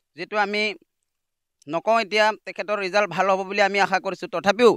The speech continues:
আমি আজি আশা কৰোঁ যে এই দুখন দলং আছে, তেখেতে যাতে আমাৰ এই অকণ, অকণ হ'লেও আমাৰ চকু মেলি চায়, সেয়েহে মোৰ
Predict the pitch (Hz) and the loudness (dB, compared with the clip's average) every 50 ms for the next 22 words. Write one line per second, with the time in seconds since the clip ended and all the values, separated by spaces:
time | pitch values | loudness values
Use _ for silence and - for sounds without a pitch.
0 | - _ _ _ _ - - 170 190 202 202 202 190 175 202 208 208 202 - _ | 2 _ _ _ _ -14 -12 -12 -10 -8 -6 -6 -6 -6 -6 -8 -8 -10 -12 _
1 | _ _ _ _ _ - 156 - 202 202 175 202 202 196 202 208 196 196 196 190 | _ _ _ _ _ -14 -12 -10 -10 -10 -10 -10 -10 -10 -8 -8 -6 -6 -8 -10
2 | 165 _ _ _ _ _ _ _ 165 160 - 214 226 233 233 226 226 220 220 220 | -12 _ _ _ _ _ _ _ -20 -12 -8 -6 -6 -6 -4 -4 -4 -2 -2 -2
3 | 208 196 220 214 180 196 185 - 196 190 196 180 190 - 196 185 185 175 175 180 | -4 -4 -4 -8 -8 -8 -8 -8 -6 -6 -4 -4 -4 -4 -2 -2 -2 0 0 0
4 | 180 185 - _ _ _ _ _ - - 196 190 180 180 - 175 185 190 180 151 | 0 0 -2 _ _ _ _ _ -16 -14 -14 -14 -14 -14 -12 -10 -8 -8 -8 -8
5 | 156 - 208 214 220 208 202 214 208 196 196 196 185 175 - 170 - 185 180 185 | -8 -6 -6 -4 -4 -2 -2 -2 -2 0 0 -2 -2 -2 -6 -8 -8 -6 -8 -6
6 | 180 180 180 180 175 143 - _ _ _ _ _ _ _ _ - - 175 170 180 | -4 -4 -4 -6 -6 -10 -14 _ _ _ _ _ _ _ _ -4 0 2 2 2
7 | - 277 _ _ _ - 185 170 175 180 185 180 180 180 | 0 -4 _ _ _ -8 -6 -4 -4 -4 -6 -6 -6 -8